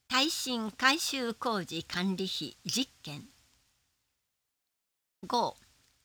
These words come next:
耐震部分改修工事費、耐震シェルター、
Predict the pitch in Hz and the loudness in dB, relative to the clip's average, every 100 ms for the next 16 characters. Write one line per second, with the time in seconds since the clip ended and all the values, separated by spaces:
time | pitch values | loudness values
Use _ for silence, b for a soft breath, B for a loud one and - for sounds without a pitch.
0 | _ _ _ 233 277 - 320 277 262 247 | _ _ _ 4 4 2 2 2 2 0
1 | 190 156 - - 240 311 - 277 254 - | 0 -4 -6 2 4 4 0 -4 -4 -2
2 | 220 180 202 - 143 - _ _ _ _ | 0 0 -2 -4 -4 -8 _ _ _ _
3 | _ _ - 254 359 285 269 277 - 285 | _ _ 2 2 4 2 2 2 0 0
4 | 175 - | -2 -4